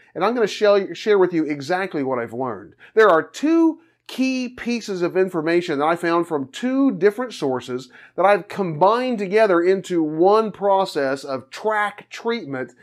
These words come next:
that I'm finding is working very well. The per-, first piece of information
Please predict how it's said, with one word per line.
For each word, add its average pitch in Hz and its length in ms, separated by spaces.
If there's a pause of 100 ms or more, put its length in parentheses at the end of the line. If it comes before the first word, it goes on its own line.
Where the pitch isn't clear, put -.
(240)
that 156 100
I'm 180 200
finding 160 340
is 139 120
working 147 380
very 123 220
well. 107 400 (420)
The 190 80
per-, 262 300
first 285 320
piece 202 200
of 165 120
information 156 640